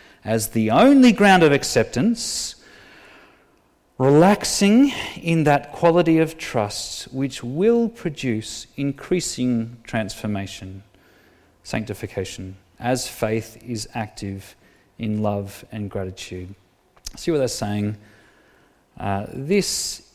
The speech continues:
is for all of us. For all of us, as we live in line with this wonderful gospel of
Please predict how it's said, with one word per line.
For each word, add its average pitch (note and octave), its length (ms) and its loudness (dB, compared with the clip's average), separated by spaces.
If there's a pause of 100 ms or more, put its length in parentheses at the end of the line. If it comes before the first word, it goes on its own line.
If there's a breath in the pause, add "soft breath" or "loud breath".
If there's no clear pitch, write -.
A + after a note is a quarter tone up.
is C3 220 -6
for - 140 -8
all C3+ 340 2
of G2 140 0
us. - 440 -8 (2750 loud breath)
For - 160 -4
all E3+ 180 4
of A2 80 4
us, - 540 0
as B2+ 180 0
we B2 140 0
live C3 280 2
in C#3 300 0
line A2+ 480 0
with G#2 300 -6
this - 200 -10
wonderful A#2 500 -4
gospel F#2 580 -12
of - 340 -18